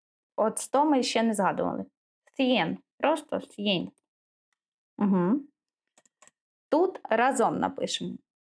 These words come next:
Veinticuatro. Veinticuatro. Угу. Сімдесят один. Сетента.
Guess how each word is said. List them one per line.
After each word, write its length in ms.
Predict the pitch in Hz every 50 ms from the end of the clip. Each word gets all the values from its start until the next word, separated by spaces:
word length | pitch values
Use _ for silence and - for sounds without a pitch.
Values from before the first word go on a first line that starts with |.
| _ _ _ _ _ _ _ _ _ _ _ _ _ -
Veinticuatro. 1800 | 185 175 190 214 254 277 302 330 349 370 370 - - _ - 247 254 269 294 294 302 302 - - _ _ - 180 190 190 190 - - 190 190 185 - _ _ _ _ _ _ _ _ _ _ _ _ _ _ _ _ _ _ _ _ _ _ _ _ _ _ _ _ _ _ - _ _ _ _ _ _ _ _ _ _ _ _ _ _ _ _ _ _ _ - _ _ _ _ _ _ _ _ _ _ _ _ _ _ _ _ _ _ _ _
Veinticuatro. 1160 | - 202 202 - 226 247 262 269 277 277 277 277 233 220 220 226 226 226 233 226 226 226 226 - _ _ _ _ _ 214 196 185 190 190 190 190 190 190 190 190 185 - _ _ _ _ _ _ _ _ _ _ _ _ _ - - 196 196 190 190 101 143 202 _ _ _ _ _ _ _ _ _ _ _ _ _ _ _ _ _ _ _ _ _
Угу. 480 | - 240 226 226 208 196 190 185 226 240 - _ _ _ _ _ _ - - _ _ _ _ _ _ _
Сімдесят 500 | - - 220 220 226 220 - 269 254 254
один. 360 | 247 220 202 202 180 175 180 - _ _ _ _ _ _ _ _ _ _ _ _ _ _ _ _ _ _ _ _ _ _ _ _ _ _
Сетента. 1300 | _ - - - 226 214 214 214 214 208 208 - - 196 196 196 190 190 196 196 - 247 262 294 330 403